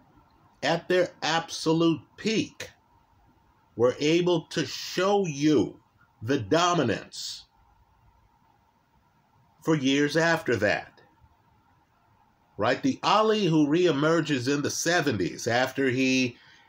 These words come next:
is banned and isn't allowed to fight and stuff like that. The Ali who fights Jerry Quarry, excellent fighter, Jerry Quarry, right? Beat Ernie Shavers, for crying out loud.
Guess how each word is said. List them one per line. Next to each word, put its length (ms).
is 240
banned 840
and 320
isn't 240
allowed 380
to 80
fight 760
and 160
stuff 280
like 240
that. 280
The 220
Ali 380
who 160
fights 340
Jerry 380
Quarry, 440
excellent 460
fighter, 420
Jerry 280
Quarry, 460
right? 240
Beat 160
Ernie 240
Shavers, 460
for 100
crying 260
out 200
loud. 380